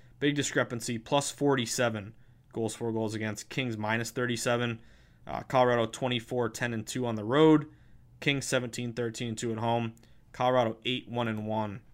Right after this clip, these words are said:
in their last ten. Um, but again, you worry because Colorado is second leg back-to-back.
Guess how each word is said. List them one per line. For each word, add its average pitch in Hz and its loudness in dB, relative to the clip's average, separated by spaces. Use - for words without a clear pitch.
in 113 -8
their 110 -4
last 107 -2
ten. 107 -4
Um, 107 -10
but 123 0
again, 123 2
you 113 -4
worry 180 6
because 147 2
Colorado 143 4
is 135 0
second 143 0
leg 131 0
back-to-back. 127 4